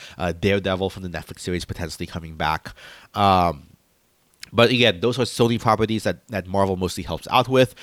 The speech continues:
So I think they're gonna let Sony, you know, make those announcements when the time is right. But, you know, it seems that, you know,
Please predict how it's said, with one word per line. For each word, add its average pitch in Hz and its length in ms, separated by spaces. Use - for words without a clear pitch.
So - 120
I 127 80
think 160 140
they're 156 120
gonna 127 120
let 117 80
Sony, 113 440
you 98 120
know, 82 100
make 92 280
those 104 180
announcements 87 420
when 92 80
the 87 80
time 85 220
is - 180
right. 110 180
But, - 300
you 120 140
know, 95 160
it 127 120
seems 143 480
that, 101 300
you 120 80
know, 95 220